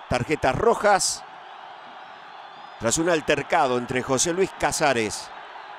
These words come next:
de Macará y Gastón Rodríguez, el uruguayo que había ingresado desde el banco de suplentes. Terminó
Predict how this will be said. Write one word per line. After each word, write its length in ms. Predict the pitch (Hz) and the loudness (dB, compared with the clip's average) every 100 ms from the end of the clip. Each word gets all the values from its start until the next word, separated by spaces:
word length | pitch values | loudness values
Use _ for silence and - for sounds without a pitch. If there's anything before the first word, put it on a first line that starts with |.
| - - - - - - - | -16 -16 -16 -16 -16 -14 -4
de 100 | 123 | 0
Macará 480 | 156 127 135 160 170 - - - - - - - - | 2 4 4 4 2 -6 -20 -20 -20 -20 -20 -20 -12
y 120 | - 131 | -6 0
Gastón 440 | 135 - 175 160 | 0 2 0 2
Rodríguez, 440 | 143 151 160 143 135 | 2 2 2 0 0
el 100 | 156 | 2
uruguayo 420 | 156 147 143 135 | 4 4 4 2
que 80 | 123 | 2
había 140 | 151 | 0
ingresado 580 | 147 123 135 151 151 143 - _ _ | 0 -2 2 4 4 0 -6 _ _
desde 220 | 147 139 | 0 2
el 120 | 120 113 | 2 2
banco 440 | 135 139 113 143 - - - - | 2 0 0 0 -2 -16 -20 0
de 160 | 147 143 | 4 4
suplentes. 1200 | - 120 139 131 123 107 87 95 87 80 - - - - - - - - - - - - - - - - - - - | 2 0 2 2 2 0 -2 -2 -2 -4 -8 -12 -16 -16 -16 -14 -14 -14 -14 -14 -16 -16 -16 -16 -16 -18 -18 -18 -12
Terminó 720 | 151 101 110 117 135 165 185 | -6 -2 0 4 6 6 4